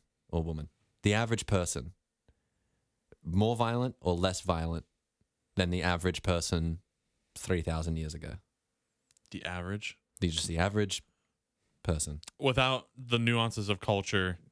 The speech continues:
Speaker 1: Yeah,
Speaker 2: I would
Speaker 1: very
Speaker 2: say
Speaker 1: broadly speaking.
Speaker 2: I wanna say less.
Speaker 1: Less violent. That's how I feel too.
Speaker 2: Yeah.
Speaker 1: But
Speaker 2: And I think because of the influence of the West, Western culture,
Speaker 1: Mm.
Speaker 2: and the pri-,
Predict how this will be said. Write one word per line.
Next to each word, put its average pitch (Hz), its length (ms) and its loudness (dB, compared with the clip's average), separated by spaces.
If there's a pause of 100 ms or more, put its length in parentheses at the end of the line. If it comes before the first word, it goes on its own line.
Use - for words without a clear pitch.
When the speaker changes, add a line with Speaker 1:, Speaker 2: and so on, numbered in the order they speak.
(380)
Speaker 1:
Yeah, 92 160 2
Speaker 2:
I 104 80 4
would 107 140 -2
Speaker 1:
very 110 440 4
Speaker 2:
say 113 60 6
Speaker 1:
broadly 117 320 2
speaking. 87 440 0 (180)
Speaker 2:
I 127 100 6
wanna 139 220 0
say 113 220 0
less. 98 580 0
Speaker 1:
Less 80 200 -2
violent. 78 240 -4
That's 101 120 0
how 147 120 0
I 165 80 -2
feel 123 240 -2
too. 110 240 0 (240)
Speaker 2:
Yeah. 90 220 -4 (280)
Speaker 1:
But 76 180 -8 (440)
Speaker 2:
And 131 100 2
I 117 100 2
think 139 400 -4 (1080)
because 123 720 0
of 110 160 0
the 113 200 -2
influence 107 520 0
of 98 420 0 (460)
the 113 100 2
West, 87 580 -2 (120)
Western 95 440 -4
culture, 87 580 -8
Speaker 1:
Mm. 80 200 -4 (720)
Speaker 2:
and 87 480 -2 (120)
the 104 160 -2
pri-, 98 480 0